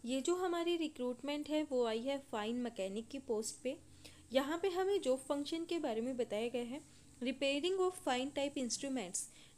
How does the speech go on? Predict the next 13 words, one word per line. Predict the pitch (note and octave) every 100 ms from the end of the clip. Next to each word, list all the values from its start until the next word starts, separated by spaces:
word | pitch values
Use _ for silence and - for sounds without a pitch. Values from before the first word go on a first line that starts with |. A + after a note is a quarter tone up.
| G#3+
that's | B3+ D#4 -
intru-, | - B3+ C#4+ D4 - - C4
instruments | C4+ D#4+ D#4 D#4 D#4+ -
and | A3+ B3 A3+
watches, | G3+ - C4 E4 - - - - -
repairing | B3 C4+ C#4+ D4+ F4
of | F#4+ F#4+ -
optical | A3+ - C#4+ E4 E4+ E4+
instruments, | D4+ D#4+ D#4 D4+ D#4+ - - - - -
repairing | B3+ C4 C4 C#4+ D#4+
of | E4+ E4
mechanical | A#3+ G#3 G3+ A3 D#4+ D#4 D4
instruments | - D4 B3 A3+